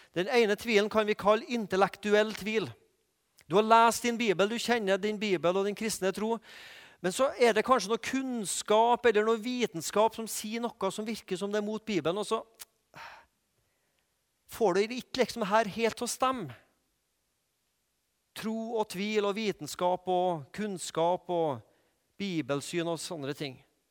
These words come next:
Ja, det kunne vært sagt mye om det, det skal ikke jeg gjøre i dag, men det er en type tvil. Vi kan slite med intellektuell tvil. Derfor er bibelskole en fin ting for å lære mer om Bibelen, for å lære å se dypere inn i Guds ord.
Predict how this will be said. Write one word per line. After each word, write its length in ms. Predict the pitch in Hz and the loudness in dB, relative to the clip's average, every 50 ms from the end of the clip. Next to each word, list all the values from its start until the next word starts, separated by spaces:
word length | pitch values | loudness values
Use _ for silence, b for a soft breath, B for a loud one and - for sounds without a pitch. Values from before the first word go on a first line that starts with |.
| _ _ _ _ _ _ _ _ _ - | _ _ _ _ _ _ _ _ _ 4
Ja, 160 | 156 226 311 | 4 4 4
det 720 | 311 - _ _ _ _ _ _ _ _ _ _ _ _ - | 2 -2 _ _ _ _ _ _ _ _ _ _ _ _ -8
kunne 140 | 165 156 170 | 0 2 2
vært 140 | 165 - 185 | 2 2 0
sagt 160 | 170 - 190 | -4 -2 -2
mye 160 | 190 190 196 | -2 0 0
om 80 | 202 190 | 2 2
det, 140 | 196 202 196 | 0 0 0
det 80 | 185 - | 0 0
skal 160 | - 175 139 | 0 0 2
ikke 100 | - 165 | 2 0
jeg 80 | 175 | 0
gjøre 140 | 175 170 165 | 0 0 2
i 60 | 190 | 2
dag, 220 | 214 247 254 B B B B | 2 2 0 B B B B
men 100 | 175 196 | 0 4
det 160 | 247 285 311 | 6 6 6
er 140 | 285 226 226 | 6 2 2
en 100 | 240 247 - | 0 -2 -4
type 340 | - 254 208 - 196 196 - | -6 -8 -2 -2 -2 -2 -2
tvil. 320 | 175 180 175 170 143 117 b b b b b | -4 -4 -2 -2 -2 -4 b b b b b
Vi 100 | 190 190 | -2 0
kan 160 | 233 240 226 | 0 0 0
slite 400 | - - - 214 220 233 - - | -2 -4 -4 -2 -4 -4 -4 -2
med 240 | 220 226 233 226 B B B B B _ | 0 0 0 0 B B B B B _
intellektuell 920 | 226 226 233 214 - 233 233 226 233 220 - - - 240 233 233 240 226 - | -6 -6 -6 -4 -2 -2 2 2 2 0 0 -4 -2 2 2 2 2 0 -2
tvil. 320 | 214 240 233 226 180 127 - - _ _ _ _ _ _ _ _ _ _ _ _ _ _ | -4 0 0 0 0 -2 -6 -12 _ _ _ _ _ _ _ _ _ _ _ _ _ _
Derfor 320 | 165 185 175 - 202 220 | 2 2 2 4 2 0
er 80 | 240 208 | 2 0
bibelskole 560 | 254 247 185 139 160 156 - - 196 190 208 | 0 -2 0 0 0 -2 -2 -4 -2 -2 -2
en 100 | 220 208 | -2 -4
fin 240 | - 214 220 220 214 | -4 -4 -4 -4 -2
ting 220 | - 240 240 233 B B B | -4 -6 -6 -6 B B B
for 160 | - 208 202 | -2 0 0
å 40 | 202 | 2
lære 440 | 214 214 208 214 220 226 233 233 226 | 2 0 0 0 2 0 0 -2 -2
mer 160 | 226 220 220 | -4 -4 -4
om 100 | 226 226 | -6 -6
Bibelen, 360 | 220 208 196 202 233 226 190 - - _ _ _ _ _ _ _ _ _ _ _ _ _ | -4 -4 -4 -4 -4 -8 -10 -14 -20 _ _ _ _ _ _ _ _ _ _ _ _ _
for 140 | - 185 180 | -6 -2 2
å 60 | 196 196 | 4 6
lære 240 | 190 196 196 202 | 6 6 4 2
å 20 | 180 | 0
se 140 | - 202 214 | 0 -2 -2
dypere 400 | 190 214 226 - - 160 175 190 | -2 -4 -6 -4 -4 -4 -4 -4
inn 80 | 175 170 | -4 -4
i 60 | 160 | -4
Guds 200 | 170 165 - - 151 | -6 -8 -8 -8 -8
ord. 140 | 139 131 | -8 -10